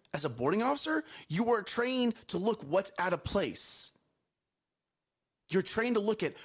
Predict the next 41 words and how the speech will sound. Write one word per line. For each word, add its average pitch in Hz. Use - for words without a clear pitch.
who's 240
making 220
eye 170
contact 160
with 127
you 131
that, 131
that, 143
that, 139
that's 139
a 131
little 160
bit 190
more 180
aggressive 160
than 139
everyone 139
else, 127
'cause 123
that's 143
the 131
threat. 117
Okay? 113
You're, 180
you're, 170
you're, 175
you're 165
trained 240
to 208
know, 190
great, 180
what 135
does 196
the -
captain 196
and 127
the 123
cook -
have 156
access 156
to? 90